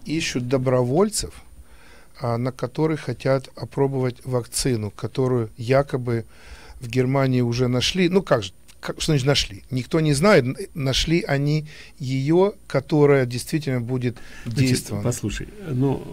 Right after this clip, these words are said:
Speaker 2: как я это себе представляю, я не медик, не биолог, не химик, не знаю, но как я себе это представляю. Вакцина — это, э, не, не, ну, легкая форма такая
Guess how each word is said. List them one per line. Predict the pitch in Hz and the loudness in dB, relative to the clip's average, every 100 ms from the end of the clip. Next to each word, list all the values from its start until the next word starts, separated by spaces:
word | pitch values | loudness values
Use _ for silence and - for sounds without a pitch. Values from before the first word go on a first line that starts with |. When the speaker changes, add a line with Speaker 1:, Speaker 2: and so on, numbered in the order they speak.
| 139 | -6
Speaker 2:
как | 131 113 | -2 2
я | 135 110 | 2 2
это | 104 | 0
себе | - 104 | -2 -2
представляю, | 101 101 - 120 131 151 | -2 -4 -4 0 4 4
я | 120 113 | 4 4
не | 110 | 2
медик, | 117 151 131 110 | 4 4 4 2
не | 110 | 0
биолог, | 101 113 135 135 104 | 4 4 6 4 2
не | 104 | -2
химик, | 92 143 135 107 | 0 2 4 2
не | 113 | -2
знаю, | 110 110 107 90 90 135 | 0 0 0 0 -4 -6
но | 104 113 117 | -2 0 0
как | 117 110 | -2 2
я | 117 | 2
себе | 107 98 92 | 0 -2 -4
это | 87 | -6
представляю. | 87 - - 95 98 90 82 - - - - - - - | -12 -14 -10 -8 -6 -8 -10 -12 -14 -16 -14 -14 -16 -6
Вакцина — | 120 110 - 247 240 156 - | -2 -2 0 2 4 2 0
это, | 110 135 123 - 139 123 120 - | 0 2 2 2 0 0 0 -2
э, | 131 123 | -2 0
не, | 127 135 | 0 0
не, | 139 131 | 2 0
ну, | - 151 127 113 - - - - - - | 0 2 2 0 -4 -16 -18 -18 -16 -4
легкая | 143 139 135 131 120 | 4 4 4 0 0
форма | 214 220 160 | 2 4 4
такая | 117 107 - 104 95 95 | 2 -2 0 0 0 -4